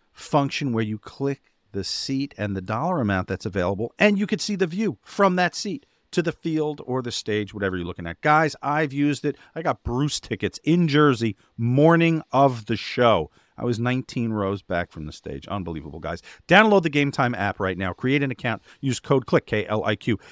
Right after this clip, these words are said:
Get twenty dollars off your first purchase. Terms apply. Again, create that account. Redeem code K L I Q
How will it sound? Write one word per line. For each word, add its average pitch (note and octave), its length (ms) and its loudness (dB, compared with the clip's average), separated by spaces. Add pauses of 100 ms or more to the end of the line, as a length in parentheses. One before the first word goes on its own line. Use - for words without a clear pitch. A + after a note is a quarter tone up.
Get G2 140 -2
twenty G2 220 -2
dollars D#2+ 360 -2
off E2 240 -6
your D2+ 120 -4
first - 360 -8
purchase. G2+ 360 -2 (360)
Terms B2+ 420 -4
apply. F#2+ 320 -4
Again, A2+ 340 -2
create C3+ 360 -2
that C#3+ 100 0
account. G2+ 300 -6
Redeem G2 260 -6
code F#2 240 -6
K G#3+ 180 2
L F#3+ 140 4
I E3 80 2
Q A#2+ 260 -4